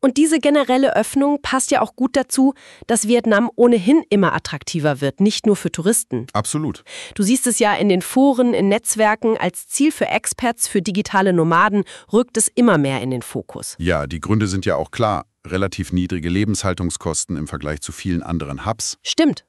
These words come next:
Speaker 1: Dann die überraschend gute Infrastruktur, dann in den Metropolen wie Hanoi,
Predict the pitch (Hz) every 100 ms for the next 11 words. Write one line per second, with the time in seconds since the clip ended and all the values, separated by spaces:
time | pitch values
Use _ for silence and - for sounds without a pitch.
0 | _ 139 156 165 180 170 156 135 151 -
1 | 226 175 202 202 190 - 202 254 - 233
2 | - 233 233 - 247 - 156 214 202 190
3 | 185 185 175 - 185 180 156 139 139 151
4 | 196 214 196